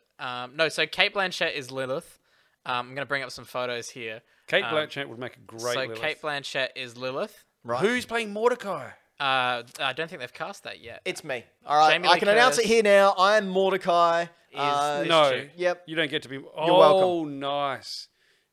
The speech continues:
Speaker 2: Um, I need to be Mordecai, by the way. And
Speaker 3: All
Speaker 2: who's
Speaker 3: right.
Speaker 2: playing Moxie?
Speaker 3: All right, I'll be handsome
Speaker 1: I don't
Speaker 3: Jack.
Speaker 1: think they
Speaker 3: That's
Speaker 1: have
Speaker 3: fine.
Speaker 1: that yet.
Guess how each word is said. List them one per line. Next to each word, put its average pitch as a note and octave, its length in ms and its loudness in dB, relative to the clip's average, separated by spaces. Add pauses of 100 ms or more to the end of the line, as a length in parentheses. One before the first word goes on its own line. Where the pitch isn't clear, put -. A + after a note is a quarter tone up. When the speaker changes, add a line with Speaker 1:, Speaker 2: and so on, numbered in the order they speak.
Speaker 2:
Um, D3 480 -4
I D#3 180 -2
need C3 180 -10
to G#2 60 -20
be A2+ 80 -14
Mordecai, A2 380 -12
by G#2 120 -14
the G#2+ 80 -16
way. A2 180 -14 (680)
And C#3+ 140 -6
Speaker 3:
All B2+ 60 -2
Speaker 2:
who's F3 80 -2
Speaker 3:
right. - 80 -12
Speaker 2:
playing D3 280 -2
Moxie? C#3 480 -10
Speaker 3:
All D3+ 120 -2
right, C3+ 100 0
I'll C#3 160 -4
be C#3 120 -14
handsome A#2 300 -12
Speaker 1:
I C3 60 -4
don't D3 200 -4
Speaker 3:
Jack. - 20 -14
Speaker 1:
think C3+ 200 -14
they A#2+ 100 -8
Speaker 3:
That's A2+ 100 -8
Speaker 1:
have C3 140 -10
Speaker 3:
fine. - 80 -16
Speaker 1:
that - 160 -14
yet. - 200 -20